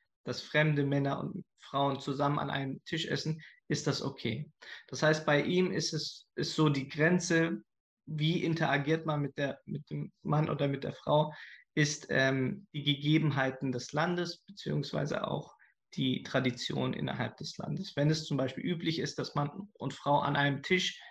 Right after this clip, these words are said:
sitzen, wenn ich zum Beispiel Besuch habe, sind dann die Frauen im, in der Küche und die Männer im, äh, im Wohnzimmer oder sitzen wir zusammen, dann würde ich sagen, dass es eher so, dass man zusammensitzt, ja, weil es einfach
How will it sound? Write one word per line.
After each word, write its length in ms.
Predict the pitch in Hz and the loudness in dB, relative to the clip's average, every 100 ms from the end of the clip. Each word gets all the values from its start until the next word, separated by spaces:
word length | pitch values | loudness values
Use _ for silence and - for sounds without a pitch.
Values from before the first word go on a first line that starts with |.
| - | -6
sitzen, 360 | - 160 165 147 | -2 0 2 2
wenn 140 | 135 | 2
ich 140 | 131 - | -2 -2
zum 120 | 135 | 0
Beispiel 380 | 127 123 - 156 | 2 0 -4 -4
Besuch 420 | 139 156 175 - | 0 0 0 2
habe, 360 | 143 143 151 - - - _ _ _ _ _ _ _ _ | 4 4 0 -2 -12 -20 _ _ _ _ _ _ _ _
sind 400 | - - - 160 | -14 -8 0 4
dann 120 | 160 151 | 4 4
die 80 | |
Frauen 380 | 139 - 143 147 | 2 2 4 2
im, 380 | - 139 135 131 | 0 -4 -4 -6
in 200 | - 139 | -4 -2
der 140 | 135 | -4
Küche 320 | 135 - 160 151 | -6 -6 0 2
und 140 | 135 | 2
die 60 | 131 | 2
Männer 400 | 131 131 135 - | 2 2 -2 -2
im, 340 | 135 131 131 | -4 -2 -4
äh, 220 | - 131 | -4 -4
im 220 | - 147 131 | -2 -2 0
Wohnzimmer 640 | 165 165 - 156 160 160 - _ _ _ - | 0 0 -2 0 0 -2 -10 _ _ _ 0
oder 300 | 147 139 135 | 4 4 2
sitzen 280 | 131 - | -2 -4
wir 100 | 135 | -4
zusammen, 440 | 123 131 139 147 147 | -4 -2 0 2 0
dann 180 | 135 127 | 0 -2
würde 160 | 131 | -4
ich 140 | 127 - | -6 -2
sagen, 300 | 123 120 123 | 0 0 -2
dass 160 | 120 | -4
es 120 | 120 | -8
eher 320 | - 135 123 123 | -6 0 2 2
so, 180 | 131 | 0
dass 260 | 127 127 - | -2 -4 -4
man 260 | 120 120 - _ _ | -4 -4 -8 _ _
zusammensitzt, 960 | - 151 151 160 147 131 123 - - - | 0 4 6 6 6 4 0 -4 -16 -8
ja, 400 | - 131 139 151 - | -2 -2 -2 -6 -6
weil 240 | 147 135 | -2 0
es 140 | 127 | -2
einfach 440 | - - - 127 | -4 -6 -4 -6